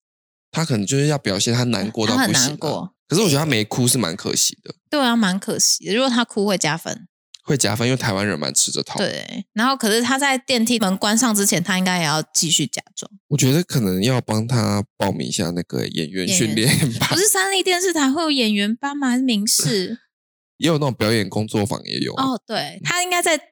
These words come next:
Speaker 2: 记者会之前去上一堂表演课。这是我们就是对于维林师母的表情被大家影响的看法。
Speaker 1: 而且陈为林最近是不是也一直被做梗图啊？
Speaker 2: 哦，对啊，因为他的表情就蛮丰富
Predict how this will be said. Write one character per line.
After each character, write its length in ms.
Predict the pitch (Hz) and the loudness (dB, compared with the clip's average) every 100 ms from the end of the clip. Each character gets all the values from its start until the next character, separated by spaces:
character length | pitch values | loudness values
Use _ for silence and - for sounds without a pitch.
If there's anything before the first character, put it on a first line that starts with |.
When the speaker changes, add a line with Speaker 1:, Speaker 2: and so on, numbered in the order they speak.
| _ | _
Speaker 2:
记 100 | 254 | -2
者 160 | 226 | 0
会 100 | 190 208 | 0 -2
之 120 | 214 | 0
前 220 | 208 160 | -2 -2
去 100 | 185 | -4
上 300 | 185 190 165 | -4 -4 -8
一 20 | |
堂 180 | 170 175 | -16 -16
表 180 | - 90 | -10 -8
演 140 | 87 - | -8 -12
课。 240 | - - _ _ _ _ _ _ | -10 -10 _ _ _ _ _ _
这 100 | - | -4
是 80 | 220 | 0
我 100 | 220 | 0
们 320 | 170 151 143 | 0 -2 -4
就 140 | 151 180 | -6 -2
是 180 | 185 180 | -2 -2
对 280 | 196 180 | -2 0
于 80 | 160 | 0
维 180 | 147 151 | -2 -2
林 160 | 156 - | -2 -2
师 240 | - 147 | 0 -2
母 160 | 156 113 | -4 -4
的 260 | 98 58 - | -4 -6 -6
表 220 | 107 69 | -6 -2
情 360 | - 120 127 175 _ _ | -4 -2 -6 -10 _ _
被 100 | - | -6
大 200 | 180 180 | -2 -2
家 40 | 175 | -4
影 220 | - 156 | -6 -4
响 220 | - 85 | -4 -4
的 80 | 73 | -10
看 260 | - 294 208 | -8 -6 -6
法。 380 | - - - - _ _ | -10 -12 -14 -18 _ _
Speaker 1:
而 80 | 190 | 2
且 120 | 185 | 4
陈 160 | - 117 | 4 2
为 80 | 113 | 2
林 120 | 113 | 2
最 120 | 120 | 2
近 140 | 120 120 | 2 2
是 100 | 127 | 2
不 80 | 113 | 2
是 200 | 123 107 | 0 0
也 140 | 65 | -2
一 60 | 101 | -4
直 100 | - | -4
被 140 | 101 | -2
做 240 | 98 101 - | -2 -2 -4
梗 220 | - 58 - | -6 -8 -8
图 60 | |
啊？ 300 | - - - _ _ _ _ | -10 -10 -20 _ _ _ _
Speaker 2:
哦， 160 | - 202 | -4 -2
对 140 | - 262 | 0 0
啊， 180 | 220 | 0
因 80 | 196 | 0
为 80 | 240 | 0
他 120 | 247 | 0
的 60 | 214 | 0
表 180 | 165 113 | -2 -4
情 240 | - - | -6 -8
就 100 | 170 | -8
蛮 240 | 170 110 | -6 -6
丰 240 | 175 131 135 | -6 -10 -8
富 260 | - - | -12 -14